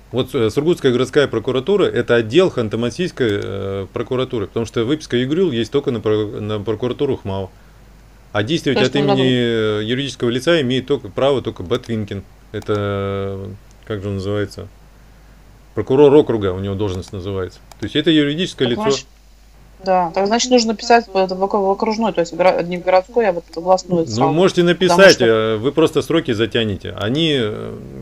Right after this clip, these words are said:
Speaker 1: обязаны через
Speaker 2: Они же вниз спускают.
Speaker 1: Да, он через семь, э,
Speaker 2: Мгм.
Speaker 1: в течение семи дней, вы просто семь дней потеряете. По закону
Speaker 2: А,
Speaker 1: они вот, э,
Speaker 2: понятно.
Speaker 1: всё, что относится к нижестоящим, они в течение семи суток должны направить вниз.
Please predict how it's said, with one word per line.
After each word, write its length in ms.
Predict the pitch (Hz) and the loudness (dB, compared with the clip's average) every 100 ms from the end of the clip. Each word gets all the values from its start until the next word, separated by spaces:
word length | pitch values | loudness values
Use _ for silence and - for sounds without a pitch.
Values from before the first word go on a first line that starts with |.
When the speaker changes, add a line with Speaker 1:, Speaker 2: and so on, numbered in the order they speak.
| 120 - | -10 -6
Speaker 1:
обязаны 520 | 110 139 135 123 113 | 2 4 4 0 0
через 80 | - | 2
Speaker 2:
Они 200 | - 208 | 4 2
же 80 | |
вниз 260 | 190 240 247 | 4 2 2
спускают. 580 | - 190 - 185 165 156 | -2 -6 2 2 2 0
Speaker 1:
Да, 320 | 98 120 107 - - 113 | 2 2 2 -4 -10 -6
он 140 | 131 | -2
через 280 | 143 131 127 | 0 -2 0
семь, 240 | 147 135 123 | 0 0 -2
э, 240 | 110 104 | -2 0
Speaker 2:
Мгм. 100 | 104 | -2
Speaker 1:
в 40 | - | -6
течение 360 | 131 151 139 | -6 -4 -2
семи 300 | 120 135 139 | -4 -4 -4
дней, 240 | 120 160 151 | -2 -2 -2
вы 100 | 117 | 0
просто 220 | 135 127 | -2 -2
семь 140 | 135 | -2
дней 140 | 131 127 | -2 -2
потеряете. 480 | 107 101 98 90 - - - - - - - | -4 -4 -4 -6 -14 -20 -20 -20 -20 -20 -6
По 80 | 110 | -2
закону 340 | 120 123 170 | 0 2 2
Speaker 2:
А, 40 | 139 | 4
Speaker 1:
они 120 | 123 | 2
вот, 220 | 123 113 | 0 0
э, 40 | 110 | 0
Speaker 2:
понятно. 200 | 104 101 | 0 0
Speaker 1:
всё, 160 | - | -2
что 260 | 107 120 113 | -2 0 0
относится 360 | 107 139 127 113 | 0 -4 -4 -6
к 60 | |
нижестоящим, 720 | 131 113 104 127 165 - 117 | -4 -4 -4 -2 -2 -2 -6
они 160 | 104 110 | -6 -6
в 60 | |
течение 420 | - 107 131 117 95 | -10 -8 -6 -4 -6
семи 300 | - 117 110 | -6 -6 -6
суток 380 | - 156 110 | -6 -4 -4
должны 280 | 101 104 123 | -4 -4 -4
направить 380 | 113 98 110 95 | -4 -2 -2 -2
вниз. 300 | 98 101 | -6 -8